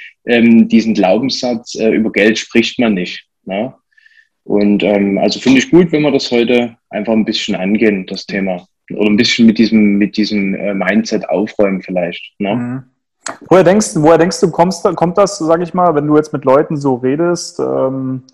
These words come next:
Speaker 2: aus deinem Umfeld jetzt, sag ich mal, und du merkst so ein bisschen, wenn's um das Thema Geld geht, da sind ja alle erstmal gleich so ein bisschen, ja, ich sag mal, verhalten,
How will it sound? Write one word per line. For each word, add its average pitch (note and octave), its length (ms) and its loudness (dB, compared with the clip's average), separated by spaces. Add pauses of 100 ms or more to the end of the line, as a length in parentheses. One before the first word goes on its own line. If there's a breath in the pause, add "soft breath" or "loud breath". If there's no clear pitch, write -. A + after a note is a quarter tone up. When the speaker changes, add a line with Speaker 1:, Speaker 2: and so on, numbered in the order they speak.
(300 soft breath)
Speaker 2:
aus C3 200 -4
deinem C3 220 2
Umfeld E3 440 -2
jetzt, D3+ 160 -8
sag C#3 220 0
ich - 160 -10
mal, C#3+ 320 2
und C3 80 -4
du C3 80 -4
merkst B2+ 380 0
so C#3+ 80 -6
ein C3+ 60 -2
bisschen, C#3+ 300 -4
wenn's C3+ 140 -6
um C#3+ 80 -6
das C3+ 160 -4
Thema C3 260 -4
Geld B2 380 -4
geht, C#3 260 -2
da B2+ 80 0
sind B2+ 200 -8
ja C3+ 100 0
alle C3 240 0
erstmal C3 400 -4
gleich B2+ 260 -6
so B2+ 280 -6
ein B2 40 -10
bisschen, B2+ 320 -8
ja, B2 160 -2
ich A#2+ 80 -4
sag - 140 -8
mal, B2+ 100 0
verhalten, E3 840 -4